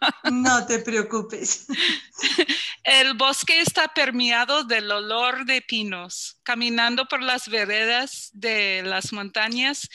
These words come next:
Speaker 2: llego a la cima y observo dos volcanes nevados.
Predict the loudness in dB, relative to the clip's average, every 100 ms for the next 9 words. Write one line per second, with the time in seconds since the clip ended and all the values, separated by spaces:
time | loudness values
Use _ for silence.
0 | -14 -16 -20 -20 -4 2 2 4 2 2
1 | 2 -2 0 0 2 2 4 4 2 -2
2 | -6 -2 0 0 -2 -6 -6 -4 -6 -6
3 | -8 -8 -4 -2 -2 -4 -4 -4 -4 -2
4 | -2 -2 -6 -14 -18